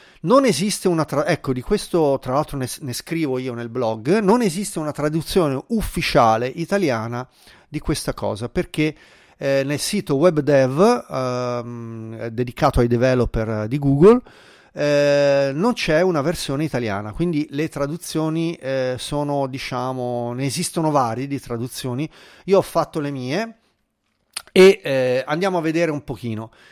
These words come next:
I tre Core Web Vitals quali sono? Largest Contentful Paint, abbreviato in L C P, visualizzazione del contenuto più grande. Eh, che cosa vuol dire?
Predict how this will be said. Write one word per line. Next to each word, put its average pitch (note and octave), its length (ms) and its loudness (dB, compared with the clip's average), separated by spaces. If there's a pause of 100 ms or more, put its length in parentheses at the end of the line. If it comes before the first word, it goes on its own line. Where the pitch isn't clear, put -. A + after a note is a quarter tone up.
(280)
I F#3 120 -6
tre A3 420 2
Core G3+ 300 0
Web F#3 280 -4
Vitals E3 440 -4
quali C3 200 -4
sono? A2 360 -12
Largest G3 680 2
Contentful E3 760 4
Paint, G#2+ 560 -2 (400)
abbreviato D3+ 560 0
in C#3+ 160 -4
L C#3 140 -2
C G3+ 260 -4
P, C4 240 0 (320)
visualizzazione F#3 960 4
del F3 160 4
contenuto E3+ 580 2
più B2 120 -4
grande. G#2+ 600 -6 (720)
Eh, E3+ 400 0
che G3 140 -10
cosa G3 240 -2
vuol E3 220 0
dire? A2 460 -6